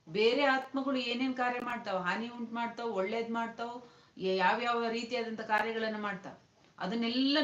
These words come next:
ನೋಡಿ ತನ್ನನ್ನ ತಾನು ನೆನಪು ಮಾಡ್ಕೊಳ್ಳಿಕ್ಕೆ ಯಾವಾಗ ಅದು ಒಂದು ವಿದ್ಯಾರ್ಥಿಯಾಗಿ ಯಾವಾಗ ಕೂರಲ್ಲ, ವಿದ್ಯಾರ್ಥಿಯಾಗಿ ಕೂರದಿದ್ದಂತಹ ಪಕ್ಷದಲ್ಲಿ ಅದಕ್ಕೆ ಅನುಭವ ಲಭ್ಯ ಆಗೋದಿಲ್ಲ. ಯಾವಾಗ ಎಲ್ಲ ಕ-, ಎಲ್ಲ ಕಟ್ಟಾಕಿರ್ತಾರೆ ಅದನ್ನ,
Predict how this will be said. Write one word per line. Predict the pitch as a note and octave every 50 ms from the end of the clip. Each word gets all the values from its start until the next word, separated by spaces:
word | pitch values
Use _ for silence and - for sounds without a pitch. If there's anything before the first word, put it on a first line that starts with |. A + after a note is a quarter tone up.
| A#3+
ನೋಡಿ | A#3 B3+ C4+ C#4 C#4 C4
ತನ್ನನ್ನ | B3+ - A3+ A3+ A#3 B3+ C4 C4+ C#4+ C#4 C#4+
ತಾನು | C4+ C4 C4 C4
ನೆನಪು | A3+ A3+ A3 A#3 A#3 A#3 B3
ಮಾಡ್ಕೊಳ್ಳಿಕ್ಕೆ | B3+ B3 B3 - C4 B3 A#3+ A#3+ - B3+ A#3+
ಯಾವಾಗ | - - E3+ D#3+ F#3+ A3 A#3 B3+ C4 B3+ C4
ಅದು | C4 B3 - - C4 B3+ F3+ D#3+ - - - - _ _ -
ಒಂದು | G#3 G3+ F#3
ವಿದ್ಯಾರ್ಥಿಯಾಗಿ | F#3+ A3+ G3 F#3+ A#3 C4+ C#4 C4+ - - C4+ C4 B3 A#3 A3 A3+
ಯಾವಾಗ | G#3+ G#3 G#3+ A3 A3+ G#3+ G#3
ಕೂರಲ್ಲ, | F#3 - - A#3+ C4 C#4 B3+ A3 F3 - - - - - _ _ _ _ _ _ _ _ _ _ _ _ _ _ _ _ _ _ _ _ _ _ _ _ _ _ _ _ _ _
ವಿದ್ಯಾರ್ಥಿಯಾಗಿ | F#3 A#3 B3+ G#3 G#3+ C#4+ D4+ D4 D4+ D4+ C#4+ - - D4 C#4+ C#4 C4+ B3+ D4+ C#4+
ಕೂರದಿದ್ದಂತಹ | - - B3+ C4 C#4+ D4 D4 - C#4 B3 A#3 C#4+ C#4+ C4+ C4+ D4 C#4+ C#4+
ಪಕ್ಷದಲ್ಲಿ | C#4+ C#4 B3+ C4+ A#3+ C#4+ C#4 C#4+
ಅದಕ್ಕೆ | C#4 C4+ C#4 C4+
ಅನುಭವ | B3+ B3+ B3 C4 C4 B3+
ಲಭ್ಯ | A#3+ A3+ F#3+ G#3
ಆಗೋದಿಲ್ಲ. | G3+ F3+ F3 F3 D3 B2 A#2+ - - - _ _ _ _ _ _ _
ಯಾವಾಗ | F3 F#3+ G#3+ A#3 C4 B3+ C4
ಎಲ್ಲ | B3+ A#3 A3+ B3 C4 C4 C4
ಕ-, | A#3+
ಎಲ್ಲ | G#3+ G#3+ A3 A#3+ B3
ಕಟ್ಟಾಕಿರ್ತಾರೆ | A#3+ A#3+ A3+ A3+ C4+ C4+ C4 C4 B3 F#3+ - - E3 C#3 - -
ಅದನ್ನ, | - F3 G3 F#3+ E3